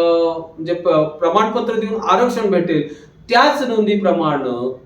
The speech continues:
त्यांच्या सगळ्या सोयऱ्यांना आरक्षण मागणं हे सुद्धा काही गैर नाही असं त्यांनी स्पष्टपणे सांगितलं.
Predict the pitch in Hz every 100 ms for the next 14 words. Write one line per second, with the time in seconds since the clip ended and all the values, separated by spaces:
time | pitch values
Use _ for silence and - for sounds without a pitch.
0 | - 151 165 175 214 220 214 - 156 208
1 | 220 196 170 160 160 170 131 135 135 131
2 | 127 117 110 113 104 98 - - 160 202
3 | - 160 147 202 196 160 151 135 131 123
4 | 113 117 - 117 - 147 123 113 113 -
5 | 101 98 92 - - - -